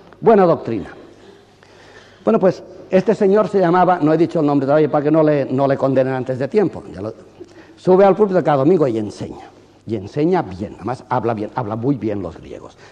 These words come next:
tanto unos como otros. Y la gente le escucha robada porque hablaba muy bien este señor.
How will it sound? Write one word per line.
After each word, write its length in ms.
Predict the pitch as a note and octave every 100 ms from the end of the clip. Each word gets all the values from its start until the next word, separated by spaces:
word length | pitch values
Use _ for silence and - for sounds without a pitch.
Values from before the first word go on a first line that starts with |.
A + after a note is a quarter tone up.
| -
tanto 340 | C3+ C#3 C3
unos 280 | A#2+ B2 D3
como 220 | A#2+ A2
otros. 320 | E2 - - - - - - - - - - _ - - - -
Y 40 |
la 100 | D3+
gente 260 | - G#2+ C3+
le 60 |
escucha 320 | A#2+ G#2 -
robada 380 | A2+ B2 D#3 D#3
porque 220 | A2 -
hablaba 280 | A2+ A#2+ A2
muy 240 | G#2+ C#3+ E3
bien 240 | A2 D3+
este 200 | C3+ F#2
señor. 300 | - - C4+